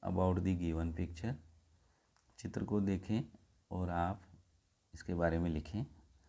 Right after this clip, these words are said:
देखिए, सबसे पहले ये लड़का नहा रहा फंवारे से और दोनों ही नल चल रहे हैं, फुहारा और नल, पानी वेस्ट हो रहा है।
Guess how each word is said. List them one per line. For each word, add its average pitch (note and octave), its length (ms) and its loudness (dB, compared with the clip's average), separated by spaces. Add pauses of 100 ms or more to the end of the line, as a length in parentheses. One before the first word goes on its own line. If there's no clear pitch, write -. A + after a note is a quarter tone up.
(480)
देखिए, G2 380 0
सबसे - 340 -4
पहले G2+ 280 2
ये G#2 120 4
लड़का F2+ 680 -2
नहा F2 260 2
रहा F2+ 160 2
फंवारे F2 440 -2
से B2+ 320 -6 (680)
और F2 140 -4
दोनों E2+ 360 0
ही G2+ 100 6
नल F#2+ 220 4
चल F#2 200 2
रहे F2+ 200 -2
हैं, F#2+ 140 0
फुहारा E2+ 440 -2
और F2+ 140 2
नल, F#2 280 -2 (680)
पानी F2 280 0
वेस्ट D#2+ 300 -2
हो F#2+ 120 0
रहा G#2 160 0
है। A2+ 220 -4